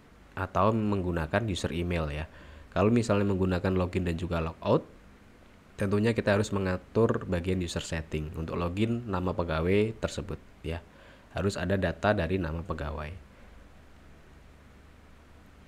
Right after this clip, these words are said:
Jadi seperti ini untuk, eh, approval sederhana yang bisa dipakai. Untuk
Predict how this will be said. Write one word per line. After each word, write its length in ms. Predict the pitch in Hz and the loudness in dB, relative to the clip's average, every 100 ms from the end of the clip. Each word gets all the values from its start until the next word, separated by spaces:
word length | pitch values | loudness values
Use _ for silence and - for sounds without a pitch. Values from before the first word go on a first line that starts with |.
| - - - - 98 | -20 -20 -20 -20 -14
Jadi 380 | 98 90 101 117 | -6 -2 -2 -2
seperti 480 | - - 85 85 82 | -8 -8 -4 -2 0
ini 160 | 98 101 | 0 0
untuk, 560 | 82 - 90 101 101 - - - - | -2 -4 0 0 -2 -10 -20 -20 -10
eh, 400 | 90 82 82 78 78 | -4 -2 -2 -4 -8
approval 480 | 98 - 85 98 98 | -8 -4 -2 -2 -2
sederhana 480 | 85 82 85 87 92 | -2 -2 -2 0 0
yang 240 | 87 92 | 0 -2
bisa 240 | 80 82 | -6 -6
dipakai. 640 | 85 82 87 - - 78 - - - - - - - - - | -6 -6 -8 -10 -10 -10 -10 -16 -20 -20 -20 -20 -20 -20 -6
Untuk 600 | 98 95 - 98 98 95 | -4 -4 0 2 4 2